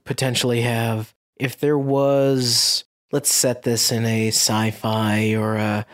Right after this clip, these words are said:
sort of fantasy Sunset Overdrive-like setting, maybe the reason why you need to build up your city and give it additional infrastructure is to protect it from some invading force. So maybe you're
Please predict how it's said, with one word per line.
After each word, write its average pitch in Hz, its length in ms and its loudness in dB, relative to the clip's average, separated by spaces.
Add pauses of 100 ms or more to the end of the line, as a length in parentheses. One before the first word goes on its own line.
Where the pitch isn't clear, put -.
(560)
sort 117 200 0
of 110 80 -2
fantasy 117 480 0
Sunset 113 500 0
Overdrive-like 110 760 -2
setting, 131 400 0
maybe 147 480 0 (460)
the 135 80 -2
reason 135 260 0
why 127 120 2
you 123 140 0
need 120 180 0
to 127 80 -2
build 120 380 0
up 117 260 -2
your 110 300 0
city 113 640 2
and 110 360 0 (320)
give 123 200 0
it 120 80 0
additional 110 440 0
infrastructure 135 640 -2
is 127 140 -2
to - 120 -4
protect - 640 -6
it - 180 -8
from 113 240 -4
some 113 300 0
invading 113 520 0
force. 117 400 -2
So 117 160 0
maybe 123 260 2
you're 117 260 2